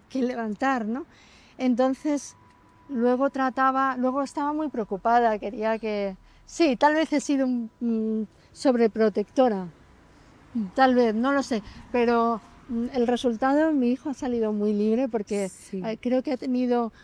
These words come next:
Speaker 1: una vida estimulante a mi lado. <laughs> Entonces, creo que sí, sí, le gusta hacer su vida. Fíjate, la prim-, eh, la primera vez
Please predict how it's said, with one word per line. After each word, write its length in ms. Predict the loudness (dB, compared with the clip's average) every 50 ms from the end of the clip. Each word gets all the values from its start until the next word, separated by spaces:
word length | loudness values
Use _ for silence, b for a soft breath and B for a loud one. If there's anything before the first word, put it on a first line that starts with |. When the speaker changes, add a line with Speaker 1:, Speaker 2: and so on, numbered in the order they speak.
| B B B -8
Speaker 1:
una 420 | -6 -4 -2 -2 -2 0 -2 -2 -2
vida 520 | -2 -4 -2 -2 -2 0 0 -2 -2 -4
estimulante 680 | -6 -8 -8 -6 -6 -4 -2 -2 -2 -2 -4 -4 -4 -4
a 60 | -4
mi 140 | -4 -4 -4
lado. 240 | -2 -2 -4 -4 -6
<laughs> 420 | -4 -4 -6 -6 -6 -12 -12 -6
Entonces, 680 | -4 -4 -2 -2 -4 -4 -2 4 6 6 6 4 0 B B B B B -8
creo 300 | -4 -2 0 0 0 0
que 520 | 0 0 0 0 0 0 0 -2 -4 -6 -10 -14 -20 -20 -20 -20 -20 -20 -20 -20 -20 -20 -20 _ _ -20 -20 _ -20 -20 _ -16
sí, 180 | -8 -8 -6 -6
sí, 260 | -4 -4 -2 0 0
le 120 | 2 0
gusta 500 | 0 -2 -4 -2 -2 0 0 0 0 -2 -2
hacer 200 | -4 -2 -2 -2
su 100 | 0 2
vida. 200 | 2 4 4 2
Fíjate, 420 | 2 -2 -4 -2 -2 -2 -2 -4 b b b b b b b
la 140 | -2 -2 0
prim-, 280 | 0 0 -2 -2 -2 -4
eh, 500 | -4 -2 0 0 0 0 0 0 0 0 -2
la 140 | -2 -4 -2
primera 400 | -2 -2 -2 -2 -2 -2 -2 -2
vez 240 | -2 -2 -4 -4